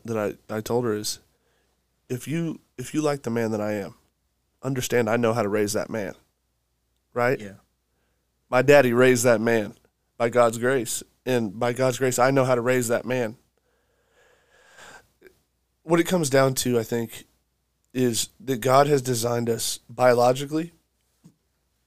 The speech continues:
Speaker 1: and spiritually to occupy certain roles.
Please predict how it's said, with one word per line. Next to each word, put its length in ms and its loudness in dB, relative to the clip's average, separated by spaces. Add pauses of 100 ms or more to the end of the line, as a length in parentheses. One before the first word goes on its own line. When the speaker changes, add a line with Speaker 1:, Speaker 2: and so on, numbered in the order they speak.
(320)
Speaker 1:
and 160 4
spiritually 640 0 (680)
to 120 -8
occupy 380 -4
certain 360 -4
roles. 380 -12